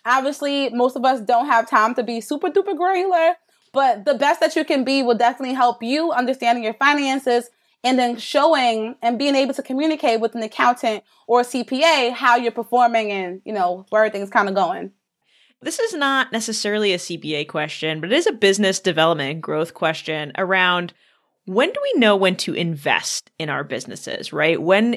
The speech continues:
Speaker 2: it makes sense to increase expenses to try to grow?
Speaker 1: Really good question. So literally it comes down to being able to make accurate projections. So most times, once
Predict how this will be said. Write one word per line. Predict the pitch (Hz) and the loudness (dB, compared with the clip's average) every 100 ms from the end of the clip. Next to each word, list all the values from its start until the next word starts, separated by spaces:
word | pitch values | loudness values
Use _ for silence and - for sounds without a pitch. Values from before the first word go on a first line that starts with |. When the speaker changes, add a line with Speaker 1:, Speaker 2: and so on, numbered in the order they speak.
| 233 | -2
Speaker 2:
it | 190 | 0
makes | 180 180 | 0 0
sense | - - 170 165 - | -2 0 0 -2 -8
to | - | -8
increase | 160 156 160 156 | -8 -6 -6 -6
expenses | - 151 - 139 143 143 143 143 156 - - | -6 -8 -6 -6 -6 -4 -4 -6 -10 -14 -10
to | 202 | -8
try | - 180 160 | -4 0 0
to | 151 | -2
grow? | - 139 110 - _ _ _ _ _ 214 | -6 -8 -8 -12 _ _ _ _ _ 0
Speaker 1:
Really | 302 381 | 2 4
good | 381 | 2
question. | 359 415 466 285 226 202 | 2 0 2 0 0 -2
So | 202 311 294 277 | 0 2 4 4
literally | 247 302 320 330 | 4 2 2 0
it | 294 | -2
comes | 302 285 240 | -2 -2 2
down | 233 254 262 | 4 4 2
to | 254 262 240 233 226 214 214 _ _ _ _ | -4 -4 -2 -2 -2 -4 -6 _ _ _ _
being | 220 262 262 | -2 0 2
able | 254 262 | 2 0
to | 311 | -2
make | 262 240 233 - _ _ - | 0 2 0 -2 _ _ -4
accurate | 214 233 233 214 220 180 - | 0 0 0 -2 0 -2 -6
projections. | - 220 220 202 - 185 120 214 | -4 0 0 0 -6 -10 -10 -6
So | 233 220 | 0 0
most | 233 247 262 | 2 0 2
times, | 240 220 220 220 220 | 0 2 0 -4 -6
once | 220 240 | 0 0